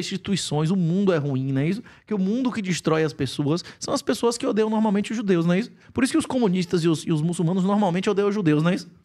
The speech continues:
Eu acho que o teste de Israel é um teste claro do que é que tem dentro de você. Você consegue aceitar que tem pessoas que têm mais dinheiro do que você? Você consegue aceitar que tem pessoas que teve mais sucesso durante a história da humanidade que você?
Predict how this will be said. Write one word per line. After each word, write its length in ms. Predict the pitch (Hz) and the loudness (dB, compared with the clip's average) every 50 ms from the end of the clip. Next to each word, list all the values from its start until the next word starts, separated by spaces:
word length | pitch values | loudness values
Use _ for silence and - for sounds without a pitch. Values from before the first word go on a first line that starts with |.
| _ _ _ _ _ _ _ _ _ _ _ - - - - - - - - _ _ _ _ - - - | _ _ _ _ _ _ _ _ _ _ _ -4 -2 -2 -2 -4 -8 -12 -20 _ _ _ _ -20 -6 0
Eu 120 | 202 208 | 2 2
acho 140 | 226 226 - | 2 2 0
que 60 | - | -2
o 40 | 233 | -4
teste 300 | - - 220 220 - - | 0 0 0 0 0 -2
de 60 | 180 | -4
Israel 420 | 196 190 180 175 151 151 160 180 196 | -2 0 2 2 2 2 2 0 0
é 20 | 202 | -2
um 80 | 185 165 | -4 -4
teste 280 | 175 202 208 208 - - | -4 -4 -4 -4 -6 -4
claro 280 | - 151 147 151 170 | -2 0 0 0 0
do 80 | 170 170 | -2 -2
que 80 | - | -4
é 40 | 185 | -4
que 60 | 170 | -4
tem 120 | - 190 190 | -2 0 2
dentro 220 | 190 196 196 - | 2 2 0 -2
de 80 | 185 220 | -4 -2
você. 360 | 226 214 - - 160 143 139 - - - - - - _ - | -2 -2 -2 -2 -4 -4 -4 -4 -12 -20 -20 -20 -20 _ -4
Você 160 | 196 - 262 | -2 -2 0
consegue 320 | - 233 190 - 208 208 | 0 0 0 2 2 0
aceitar 380 | 196 - 190 160 156 - 175 175 | 0 0 -2 -2 0 0 -2 -2
que 80 | - | 0
tem 140 | - 185 180 | -2 -4 -2
pessoas 380 | 170 170 151 - - 170 170 - | 0 -2 -4 -2 0 -2 -2 -2
que 60 | - | -2
têm 100 | 160 151 | -2 0
mais 220 | 147 147 151 151 | 2 2 0 0
dinheiro 240 | 135 135 143 143 147 | 0 -2 -4 -2 -2
do 80 | 139 127 | -2 -2
que 100 | - 143 | -2 0
você? 340 | 131 131 - - 156 160 160 - - - - | 0 0 0 0 -2 -2 -2 -6 -18 -20 -18
Você 120 | - - - | -6 -6 -2
consegue 260 | - 185 202 202 202 | -2 0 -2 0 -2
aceitar 300 | 190 - 185 170 175 170 | -2 -4 -2 -2 -2 -2
que 80 | - - | -2 -2
tem 80 | 190 | -4
pessoas 260 | - 165 147 - 165 | -2 -2 -2 -2 -2
que 40 | - | -2
teve 140 | 175 160 147 | 0 -2 0
mais 140 | 156 170 185 | 0 0 0
sucesso 400 | - 180 - - 151 151 151 - - | -2 -2 -4 -2 -4 -4 -4 -6 -6
durante 220 | 156 156 147 - | -6 -6 -6 -8
a 20 | |
história 200 | 139 - 147 151 143 | -8 -6 -4 -4 -2
da 60 | 143 | -2
humanidade 360 | 143 139 139 135 135 139 131 | -2 -2 0 0 0 0 0
que 100 | - 143 | -2 -2
você? 340 | 131 127 120 - 160 165 170 | -2 -2 0 -2 -2 -4 -4